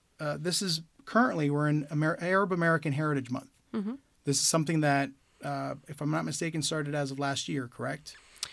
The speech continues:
Speaker 2: The movement has been since twenty seventeen, um, but it actually was, a letter was sent to the Arab America Foundation by President Biden recognizing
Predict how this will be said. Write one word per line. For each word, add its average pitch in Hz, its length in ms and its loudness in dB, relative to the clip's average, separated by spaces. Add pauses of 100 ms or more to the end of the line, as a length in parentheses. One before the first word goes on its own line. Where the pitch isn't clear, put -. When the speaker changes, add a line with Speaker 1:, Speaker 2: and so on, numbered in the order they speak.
(200)
Speaker 2:
The 208 100 8
movement 214 420 4
has 180 220 2
been 170 200 2
since - 200 -4
twenty 180 300 2
seventeen, 156 680 0 (520)
um, 160 520 2 (200)
but 160 220 6 (100)
it 175 140 2
actually 165 480 0
was, 151 560 0
a 180 100 0
letter 180 260 6
was 165 160 0
sent - 280 2
to - 80 -6
the 156 80 -4
Arab 160 140 0
America 156 260 -2
Foundation 156 360 0
by 151 100 0
President 156 420 -2
Biden 156 460 0 (420)
recognizing 156 880 4